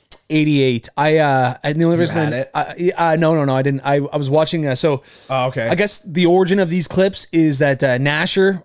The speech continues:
Speaker 1: uh, shout out to Nasher.
Speaker 2: Oh, right,
Speaker 1: He
Speaker 2: right.
Speaker 1: was doing these clips on Instagram and bringing these guys in and their reveals.
Speaker 2: Yes, I saw
Speaker 1: And,
Speaker 2: the
Speaker 1: uh,
Speaker 2: McDavid
Speaker 1: and,
Speaker 2: Matthews
Speaker 1: yeah,
Speaker 2: one.
Speaker 1: exactly. And Deline came in and he was fired up.
Speaker 2: Oh, really?
Speaker 1: Yeah, oh, yeah. He was like,
Speaker 2: Nice.
Speaker 1: "Yeah, I'll take that."
Speaker 2: Yeah.
Speaker 1: Yeah, yeah. I
Speaker 2: <laughs>
Speaker 1: was,
Speaker 2: Sweet.
Speaker 1: I was, uh,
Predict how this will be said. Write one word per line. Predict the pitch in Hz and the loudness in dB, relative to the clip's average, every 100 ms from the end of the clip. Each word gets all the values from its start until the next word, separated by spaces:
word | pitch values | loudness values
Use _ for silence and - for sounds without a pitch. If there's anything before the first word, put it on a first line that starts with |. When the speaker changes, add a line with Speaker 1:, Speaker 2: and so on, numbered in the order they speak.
| _ | _
Speaker 1:
uh, | 143 135 | -2 0
shout | 180 151 | 0 0
out | |
to | 143 | 0
Nasher. | 143 143 156 185 185 | 0 0 0 -2 -2
Speaker 2:
Oh, | 147 156 165 165 131 | 0 2 2 0 -2
right, | 139 147 | -2 -2
Speaker 1:
He | 202 | 0
Speaker 2:
right. | 202 | 0
Speaker 1:
was | 196 | 2
doing | 190 180 | 2 0
these | 165 | -2
clips | - 165 | -2 -2
on | 165 | 0
Instagram | 156 156 175 175 | 0 0 0 0
and | 160 | 0
bringing | 175 170 | -2 0
these | 170 147 | 0 2
guys | 147 143 | 0 0
in | 156 | 0
and | 165 147 | 0 0
their | |
reveals. | 127 135 139 156 196 226 - _ 120 | -2 -2 0 2 0 -2 -10 _ -8
Speaker 2:
Yes, | 113 107 113 | -6 -6 -4
I | |
saw | 151 | -2
Speaker 1:
And, | 156 143 | 0 0
Speaker 2:
the | 143 | 0
Speaker 1:
uh, | 135 104 | 0 -2
Speaker 2:
McDavid | 101 | -6
Speaker 1:
and, | 165 | -10
Speaker 2:
Matthews | 90 95 95 185 | -10 -12 -10 0
Speaker 1:
yeah, | 175 156 | 0 2
Speaker 2:
one. | 143 | 0
Speaker 1:
exactly. | 143 143 143 131 | 0 -2 -4 -2
And | 180 | 0
Deline | 160 202 | 2 2
came | 190 180 | 2 0
in | 160 | 0
and | 151 | 0
he | |
was | 135 | -2
fired | - 135 127 117 | -4 -2 -2 -4
up. | 107 110 - _ - | -8 -12 -18 _ -2
Speaker 2:
Oh, | 180 175 | 0 2
really? | 175 190 | 2 2
Speaker 1:
Yeah, | 220 | 2
oh, | 208 196 | 2 2
yeah. | 165 151 | 0 0
He | 180 | 0
was | 185 | 0
like, | - | -2
Speaker 2:
Nice. | 277 | -2
Speaker 1:
"Yeah, | 302 | 0
I'll | 370 | 0
take | - 262 370 - | 0 -2 0 -2
that." | 156 135 143 | -2 -4 -4
Speaker 2:
Yeah. | 156 381 | 0 2
Speaker 1:
Yeah, | 202 202 | 2 2
yeah. | 196 190 170 | 2 2 2
I | |
Speaker 2:
<laughs> | 180 | 0
Speaker 1:
was, | 175 | -2
Speaker 2:
Sweet. | 165 165 147 | -4 -4 -2
Speaker 1:
I | 185 | 0
was, | 190 | 0
uh, | 160 | 0